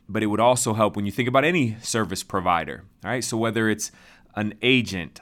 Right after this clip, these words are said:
uh, an attorney, um, an accountant, right? This, hopefully some of the, the tips and things that we talk about will help as you think through this, or those who you know might think through this as well.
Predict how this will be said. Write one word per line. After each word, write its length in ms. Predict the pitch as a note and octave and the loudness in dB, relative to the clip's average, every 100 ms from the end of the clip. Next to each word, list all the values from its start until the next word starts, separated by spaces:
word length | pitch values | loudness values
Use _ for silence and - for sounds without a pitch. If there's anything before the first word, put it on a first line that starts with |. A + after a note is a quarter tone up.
| - | -4
uh, 180 | F#2+ F#2+ | -2 0
an 140 | A2 A2 | -2 -2
attorney, 760 | G#2+ - C3 A2+ F2+ - - - | -2 2 2 2 0 -8 -16 -6
um, 720 | G2 G2 F#2 F2+ F2+ F2 F2 - _ - | -2 0 0 0 -2 -4 -8 -18 _ -10
an 120 | A2 A2 | -6 -6
accountant, 680 | G#2+ C#3 B2+ A2+ F2 C2 - _ _ | -4 0 0 -2 -6 -10 -20 _ _
right? 260 | G#2+ A2+ - _ _ | -2 -2 -4 _ _
This, 520 | F#2+ F#2+ D#3+ - - - _ _ | -6 0 2 2 -2 -8 _ _
hopefully 680 | - F#3 F#3 D#3+ C#3+ C3+ | 0 2 2 2 4 4
some 260 | B2 D#3+ C#3+ | 2 2 2
of 140 | B2+ | 4
the, 260 | A#2 A2 G#2 | 4 4 2
the 140 | G2+ G2+ | -2 -4
tips 460 | - F#3 - - | 0 0 0 0
and 120 | A#2+ | 0
things 200 | C3 C#3 | 0 2
that 60 | A#2+ | 0
we 100 | A2+ | 2
talk 240 | C3+ A#2 | 4 4
about 280 | A2 G2+ F#2+ | 6 4 4
will 140 | G2+ G2 | 2 0
help 460 | - C3+ B2+ - _ _ _ - | 2 4 4 -2 _ _ _ -4
as 280 | A#2 G#2+ G#2 | -2 -2 -2
you 100 | A2 | -2
think 320 | A2 B2 A#2 | 0 -2 -2
through 240 | A2 A#2 | -4 -2
this, 320 | G#2+ G#2+ G#2+ | 0 0 0
or 340 | G#2 G2+ G2 F#2+ | 0 2 2 0
those 420 | G#2 A2+ A2 - | 0 2 2 -2
who 200 | - A2 | -2 -2
you 220 | G2+ G2 | -2 -2
know 560 | G2 A2+ A2 G2+ G2 - _ - | -2 0 2 2 0 -4 _ -10
might 280 | G2 F#2+ D2 | -6 -4 -4
think 260 | G#2 G2 | -6 -6
through 200 | - F#2+ | -6 -6
this 220 | F2+ - | -4 -6
as 140 | F#2 F2 | -8 -4
well. 360 | F#2+ E2+ F2+ | -2 -2 -6